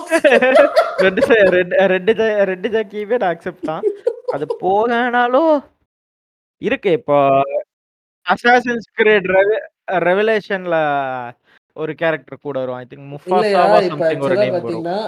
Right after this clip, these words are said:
Speaker 2: அந்த ஒரு flow of game play-ல ஒரு ஃபன் எலிமெண்ட்டே வந்து கூட இருக்க கேரக்டர் தான் அதிகமா கொடுக்கும். For example, நம்ம Uncharted-ல இவன் வருவான்ல, it's like ஹீரோயினும் சரி, அவனும் சரி, அவங்களுடைய
Speaker 1: சல்லி.
Speaker 2: எக்ஸிஸ்டன்ஸ் சில டைம், சல்லியும் சரி,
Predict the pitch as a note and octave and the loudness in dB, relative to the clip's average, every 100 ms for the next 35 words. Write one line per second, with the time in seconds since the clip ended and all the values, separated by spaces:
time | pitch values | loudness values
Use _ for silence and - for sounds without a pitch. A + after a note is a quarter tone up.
0 | - D#3 D3+ D#3 D3 - F3 A3 A3+ E3+ | -8 -10 -6 -6 -6 -6 -2 -2 -2 -4
1 | E3+ G#3 G#3+ G3 E3+ D3 F3 G#3+ F3 - | -6 -6 -6 -8 -6 -6 -6 -8 -10 -10
2 | E3+ A3 G#3+ G3 F3+ G#3+ G#3 F3 G#3 C#4 | -8 -8 -8 -8 -8 -8 -10 -10 -12 -14
3 | - _ _ - B3 B3 G#3 F#3+ F3 F3+ | -18 _ _ -10 -2 -2 -2 -4 -4 -4
4 | F3+ G3 G3+ E3+ F3+ F3 D#3+ D3+ D3 D3+ | -6 -4 -4 -4 -6 -8 -10 -10 -10 -8
5 | D3 C#3+ F#3 F#3+ F#3 D3+ E3 G#3 A3 G3 | -8 -8 -8 -8 -6 -6 -6 -6 -6 -6
6 | F3 D#3 D#3 G3 E3+ D3+ C#3 C#3 C#3 B2+ | -10 -10 -8 -6 -6 -8 -12 -12 -14 -16
7 | _ _ _ _ _ _ E3 D#3 D3 F3 | _ _ _ _ _ _ -10 -8 -8 -4
8 | G3+ G3+ G#3 G3+ F#3 G3 A#3 F#3+ F3+ G3+ | -2 -2 -2 -4 -6 -6 -4 -4 -4 -6
9 | G3+ F#3+ G#3 G3+ F3 E3 F#3+ F#3+ D#3+ A3 | -6 -6 -6 -6 -6 0 2 2 0 -2
10 | G3+ F#3+ F#3+ G3 - E3+ G#3 A3+ F#3+ F3+ | -6 -6 -6 -8 -4 -4 -4 -8 -10 -10